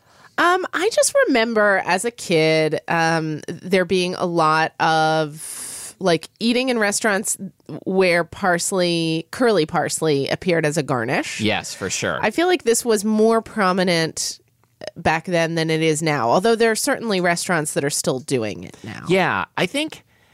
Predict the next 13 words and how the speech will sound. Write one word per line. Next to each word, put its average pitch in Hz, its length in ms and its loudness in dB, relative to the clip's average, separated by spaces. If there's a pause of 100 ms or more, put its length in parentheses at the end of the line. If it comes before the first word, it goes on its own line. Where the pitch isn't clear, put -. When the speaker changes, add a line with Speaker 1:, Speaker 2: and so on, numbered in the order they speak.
(260)
Speaker 2:
now, 196 100 2 (240)
we, 208 200 0
this 185 260 -2
is 254 100 -2
something 269 180 0
we've 180 140 2
talked 143 340 -2
about 113 280 -2
before, 104 500 0
that 95 220 -2
there 107 160 2
are 104 40 0
some, 170 540 0